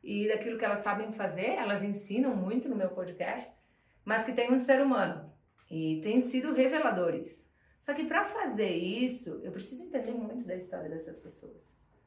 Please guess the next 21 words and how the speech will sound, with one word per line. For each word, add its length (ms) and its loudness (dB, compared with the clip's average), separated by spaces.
Eu 100 -6
preciso 240 -8
tá 100 0
muito 300 2
conectada, 560 -2
por 140 -6
mais 260 0
que 80 -2
eu 60 0
conheça 600 -4
elas, 420 -10
né? 120 -8
A 60 -6
semana 260 -4
passada 400 -2
foi, 240 0
eu 60 -4
tive 200 -8
uma 200 -4
única 320 0
pessoa 600 -4